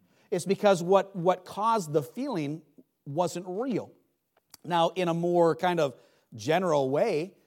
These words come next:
uh, you've had tons and tons of interactions with people. You thought, you know, how many of you bl-, have blamed your spouse for, for hiding your keys, uh, or moving your hat, uh, or what? I mean, I got a big list.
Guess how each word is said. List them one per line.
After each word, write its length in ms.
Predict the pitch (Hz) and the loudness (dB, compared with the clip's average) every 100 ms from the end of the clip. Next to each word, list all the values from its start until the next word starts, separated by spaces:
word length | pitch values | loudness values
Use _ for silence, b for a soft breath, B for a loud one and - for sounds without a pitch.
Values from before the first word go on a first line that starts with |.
| _ - | _ -8
uh, 180 | 151 147 | -6 -4
you've 240 | 175 240 | -4 -4
had 240 | 220 190 - | -2 -4 -4
tons 400 | - 254 247 196 | -8 -8 -8 -8
and 140 | 165 | -8
tons 260 | 190 233 175 | -8 -8 -8
of 80 | |
interactions 540 | 170 156 151 180 160 131 | -6 -4 -4 -4 -8 -8
with 160 | 131 | -8
people. 360 | 143 196 - 113 b b b | -8 -10 -10 -12 b b b
You 140 | 139 | -8
thought, 280 | 151 165 170 170 | -2 0 0 -2
you 100 | 147 | -4
know, 240 | 147 147 - | -4 -4 -4
how 120 | 208 | -4
many 180 | 233 240 | -2 -2
of 100 | 208 | -2
you 140 | 202 | -2
bl-, 120 | 170 165 | -2 -4
have 280 | 151 165 147 | -2 -2 -2
blamed 400 | 147 156 170 180 180 | -4 -2 -2 -4 -4
your 180 | 151 143 | -4 -4
spouse 560 | - - 180 147 - b b b | -6 -4 0 0 -2 b b b
for, 540 | - - 151 151 147 147 | -16 -6 0 2 0 -4
for 440 | - 156 143 135 - - - - 170 - | -6 -2 0 -2 -6 -20 -20 -20 -18 -18
hiding 320 | - 156 170 165 | -6 -2 -2 -2
your 100 | 156 | -6
keys, 420 | - 233 95 - _ _ _ _ _ - | -8 -10 -10 -18 _ _ _ _ _ -8
uh, 400 | 143 139 143 143 | -2 0 0 -2
or 340 | - 175 156 143 - | 0 2 2 0 -8
moving 360 | 151 165 185 196 | -4 -2 0 0
your 120 | 185 | -2
hat, 440 | - 226 131 - - b b - | -2 -4 -6 -8 -20 b b -4
uh, 200 | 147 151 | -2 0
or 440 | 175 165 170 165 165 | 0 4 4 4 2
what? 220 | 160 170 | 0 2
I 100 | 196 | 2
mean, 120 | 165 | 2
I 100 | 202 | 2
got 100 | 190 | 2
a 60 | 139 | 2
big 200 | 180 185 | 0 0
list. 360 | 139 120 - | 0 -2 -4